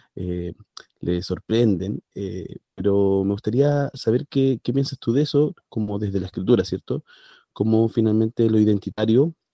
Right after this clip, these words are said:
a veces pareciera tener un peso, eh, mayor en la escritura, y a veces, eh, las categorías L G B T I Q más, de literatura L G B T I Q más, es solo un estante con libros de personas que son L G B T I Q más,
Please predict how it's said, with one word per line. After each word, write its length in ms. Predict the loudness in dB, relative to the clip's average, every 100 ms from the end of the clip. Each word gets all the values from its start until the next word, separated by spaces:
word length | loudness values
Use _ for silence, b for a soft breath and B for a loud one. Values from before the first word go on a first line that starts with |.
| -10
a 100 | -8
veces 220 | -8 -8
pareciera 480 | -6 -6 -4 -4 -2
tener 240 | 0 0
un 120 | 0
peso, 580 | -2 -6 -2 0 0 -2 _ _ _ _ _ _ _ -8
eh, 240 | -4 -4
mayor 540 | -4 -4 0 4 4
en 80 | 4
la 60 | -4
escritura, 500 | -8 -6 -4 -4 -6 _ -14
y 100 | -12
a 40 |
veces, 240 | -12 -16 -18 _ _ _
eh, 160 | -12 -10
las 180 | -12 -12
categorías 760 | -8 0 0 2 0 -4 -14 _
L 140 | -8 -4
G 120 | -4
B 60 |
T 100 | -4
I 60 | -2
Q 60 | 0
más, 180 | -2 -2
de 80 |
literatura 420 | -6 -4 -4 -2 -2
L 100 | 0
G 120 | 0
B 60 |
T 80 | 0
I 60 | 0
Q 80 | 0
más, 200 | -2 -6
es 120 | -8
solo 180 | -4 -2
un 80 | -2
estante 600 | -4 -2 -2 -2 -6 -6 b b b b _
con 180 | -6 0
libros 300 | 0 0 0
de 100 | -4
personas 560 | -6 -4 -2 -4 -10
que 100 | -16
son 180 | -8 -4
L 100 | -4
G 140 | -4 -4
B 100 | -4
T 80 | -4
I 60 |
Q 80 | -4
más, 160 | -6